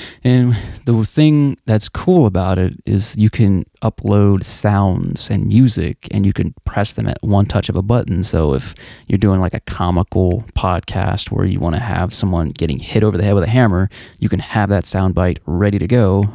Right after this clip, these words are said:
as you're recording, and you can record, uh, right off the iPad itself. And you can, uh, what I did is I got an adapter,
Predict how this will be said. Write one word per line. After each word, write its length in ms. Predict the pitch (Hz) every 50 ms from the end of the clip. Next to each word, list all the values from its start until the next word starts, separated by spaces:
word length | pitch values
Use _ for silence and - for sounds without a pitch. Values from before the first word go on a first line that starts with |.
| - _
as 300 | - 104 98 101 98 95
you're 140 | 101 95 90
recording, 520 | 82 87 - - - 120 110 95 92 -
and 140 | - 104 98
you 80 | 101 -
can 240 | - 98 95 90 90
record, 600 | 107 104 - - - 120 117 117 113 107 107 - - - - - - - - _ _ - - - 117 107 - - - _
uh, 120 | - 87 78
right 220 | - 101 104 107
off 160 | 107 101 -
the 100 | - 98 - -
iPad 340 | 98 95 - - - 92
itself. 540 | 90 - - - - 104 95 92 95 - -
And 160 | - 92 90
you 80 | 92 95
can, 340 | - - 90 82 87 87 - _ -
uh, 140 | - 78 78
what 160 | 71 - 98
I 140 | 104 110 113
did 160 | 101 98 98
is 80 | 98
I 80 | 92 87
got 120 | 85 85
an 200 | 85 85 87 -
adapter, 540 | 87 - - 104 104 - - 87 85 82 95